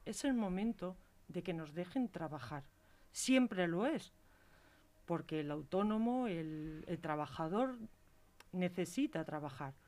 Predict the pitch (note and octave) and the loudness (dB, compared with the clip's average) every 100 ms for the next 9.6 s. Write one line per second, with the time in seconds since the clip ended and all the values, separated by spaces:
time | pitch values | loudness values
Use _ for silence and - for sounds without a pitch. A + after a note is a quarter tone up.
0 | - - - - _ - - E3 D#3+ D#3 | -20 -20 -20 -20 _ -14 -2 -2 0 -4
1 | F#3 F#3 F3 F3+ F3+ F3+ F#3+ E3+ D#3+ E3+ | -4 0 0 2 0 0 -2 0 0 0
2 | E3+ G#3 - F3 F#3+ F#3+ - - D#3 - | 0 -2 0 0 2 0 -4 -6 -8 -4
3 | D3 C#3 - E3+ D#3 C#3 D3 - E3 F3+ | -6 -6 -6 -4 -4 -6 -10 -4 -2 -2
4 | F#3 E3+ E3+ D#3+ D#3+ D#3 D3+ D#3+ F#3 F#3 | -4 -6 -6 -4 -4 -4 -6 -6 -8 -8
5 | D3+ D#3+ C#3+ - C#3 D#3 G#3+ G#3 D#3 - | -10 -8 -8 -8 -8 -4 -4 -6 -10 -14
6 | - D3+ - C#3 - - - - - - | -16 -14 -14 -16 -20 -20 -20 -20 -20 -20
7 | - - - F3+ F#3+ A#3 A3+ A#3+ - A3 | -20 -14 -2 2 2 2 0 -4 -4 -4
8 | G#3+ G3+ F3 F3+ F#3 G3+ G3 F3+ F#3 E3+ | -4 -2 -2 0 -2 -2 -2 -4 -4 -4
9 | F3 - F3 E3 D3+ | -4 -4 -6 -6 -8